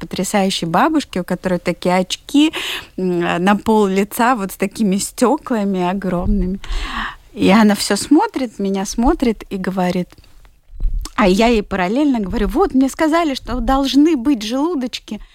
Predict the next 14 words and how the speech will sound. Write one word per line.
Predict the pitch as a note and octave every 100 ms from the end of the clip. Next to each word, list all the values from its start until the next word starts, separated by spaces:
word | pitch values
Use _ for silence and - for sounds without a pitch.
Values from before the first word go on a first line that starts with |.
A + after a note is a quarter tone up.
| _ _ _ -
Она | G3+
спокойно, | G3 - G3 - _ - A#3+ B3 A#3 G3 F3
так | F3+ -
плавно, | - G3 G#3 G#3 G3+ F#3 F3
как | E3+ -
черепаха, | - F3+ - F#3 F#3 -
поворачивает | - E3 E3 D#3+ - E3 D#3+ D#3
голову | - A3+ B3 G3+
в | F3+
мою | F3+ F3+
сторону | - F3+ E3+ E3 E3+
и |
говорит: | E3 D#3+ E3 -
«Запомните, | A3 - - F#3 E3 D3+ D3+ -